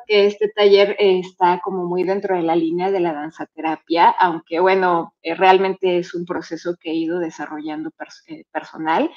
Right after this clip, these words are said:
dentro de, pues, mi experiencia con la danza y con la parte terapéutica de la danza y del movimiento, porque pronto la gente a veces piensa que va a llegar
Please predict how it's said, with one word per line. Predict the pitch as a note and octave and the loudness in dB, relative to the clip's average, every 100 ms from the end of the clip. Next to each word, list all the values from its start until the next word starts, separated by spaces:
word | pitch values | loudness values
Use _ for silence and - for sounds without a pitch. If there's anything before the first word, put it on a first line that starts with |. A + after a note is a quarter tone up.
| - - _ _ - | -18 -20 _ _ -6
dentro | F#3+ A3+ A3+ G#3+ A3 A#3 | 0 2 2 2 2 2
de, | G#3+ G3 F#3 F3+ | 4 4 4 0
pues, | E3+ F3 | -4 -4
mi | |
experiencia | E3 - - E3+ F3 F#3 - F3 F#3+ | -6 -6 -2 2 2 0 0 0 0
con | F3+ E3 | -2 -2
la | D#3 | 0
danza | - G#3 G#3 G3+ G#3 | 0 0 0 2 4
y | G3+ F3+ | 4 0
con | - D#3 D#3 | -6 -10 -6
la | D#3 | -6
parte | - D#3+ E3+ - F3+ F3 D#3+ | -2 -4 -4 -2 0 0 -4
terapéutica | E3+ D#3 - F#3+ A3+ - F3+ - | -4 -4 -2 -2 -2 0 -4 -2
de | D#3 | -4
la | D#3 D#3 | -4 0
danza | F3+ G#3 G3+ G#3+ | 0 0 -2 0
y | |
del | F#3 F3 | 2 2
movimiento, | F3 E3 E3 E3+ F3 F3 F#3 - - | 2 -2 -2 -2 -2 -4 -8 -18 -20
porque | - - | -20 -8
pronto | - G3+ A#3 | -2 2 4
la | A3+ | 4
gente | A3+ G#3+ | 2 2
a | |
veces | G3+ G3+ A3 - | 4 2 0 0
piensa | G3 G3 G3+ | 0 0 -2
que | G3 | 0
va | F3 | 2
a | |
llegar | F#3 G3 F3+ F#3 A3 | 4 4 6 4 4